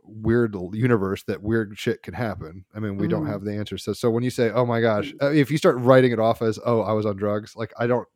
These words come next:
Speaker 1: need, I don't need you to do that right away, 'cause who
Speaker 2: Yeah.
Speaker 1: knows? Like, you know,
Speaker 2: Yeah.
Speaker 1: uh,
Speaker 2: I
Speaker 1: what
Speaker 2: mean, if
Speaker 1: is
Speaker 2: I had,
Speaker 1: true.
Speaker 2: if it was just me, I might have been like,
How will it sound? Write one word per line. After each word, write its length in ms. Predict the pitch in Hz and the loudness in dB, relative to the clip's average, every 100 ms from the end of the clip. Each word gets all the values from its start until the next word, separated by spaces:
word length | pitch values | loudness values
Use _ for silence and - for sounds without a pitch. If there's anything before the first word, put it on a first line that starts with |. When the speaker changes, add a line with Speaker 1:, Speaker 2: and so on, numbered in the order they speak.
| _ | _
Speaker 1:
need, 360 | 117 123 120 - - | -8 -4 -4 -6 2
I 100 | 165 | 4
don't 120 | 147 | 4
need 140 | 127 110 | 0 -6
you 40 | |
to 40 | 107 | -4
do 120 | 110 | -2
that 140 | 107 | -2
right 140 | 104 107 | -2 -2
away, 220 | 104 107 | -2 -2
'cause 180 | 123 - | -6 -4
who 180 | 139 131 120 | -2 2 2
Speaker 2:
Yeah. 180 | 104 98 | 2 0
Speaker 1:
knows? 160 | 104 107 | -6 -8
Like, 200 | 107 - 113 | -10 -8 -8
you 100 | 104 | -6
know, 220 | 90 175 | -2 -2
Speaker 2:
Yeah. 180 | 165 143 | -2 -2
Speaker 1:
uh, 300 | 104 95 92 92 _ _ 220 | -6 -6 -6 -10 _ _ 0
Speaker 2:
I 80 | |
Speaker 1:
what 20 | 220 | 2
Speaker 2:
mean, 180 | 233 | 2
if 120 | 220 208 | 0 0
Speaker 1:
is 120 | 214 | 0
Speaker 2:
I 40 | |
had, 280 | 233 262 254 | 2 2 0
Speaker 1:
true. 40 | - | -2
Speaker 2:
if 100 | 202 | -2
it 80 | 214 | 0
was 140 | 202 190 | 0 0
just 260 | 233 - | -2 0
me, 200 | 196 202 | -4 0
I 80 | 175 | 0
might 220 | 165 165 | 2 0
have 100 | 156 | 0
been 140 | 160 151 | -2 0
like, 240 | 139 - | -2 -4